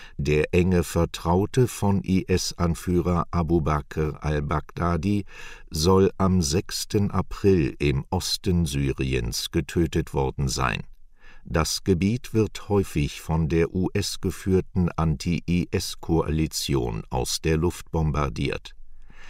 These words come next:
In der Silvesternacht hatte ein bewaffneter Mann in dem Istanbuler Nachtclub neununddreißig Menschen erschossen.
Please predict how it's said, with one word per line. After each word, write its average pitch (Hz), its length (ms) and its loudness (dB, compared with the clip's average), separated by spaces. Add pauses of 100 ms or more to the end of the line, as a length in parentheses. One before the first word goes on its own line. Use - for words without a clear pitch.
(440)
In 110 280 6
der 107 220 6
Silvesternacht 85 1160 2
hatte 82 360 0
ein 90 240 4
bewaffneter 101 800 2
Mann 90 440 4
in 92 280 4
dem 90 260 4
Istanbuler 90 920 0
Nachtclub 87 840 -2
neununddreißig 82 1400 0
Menschen 82 420 0
erschossen. 69 600 -4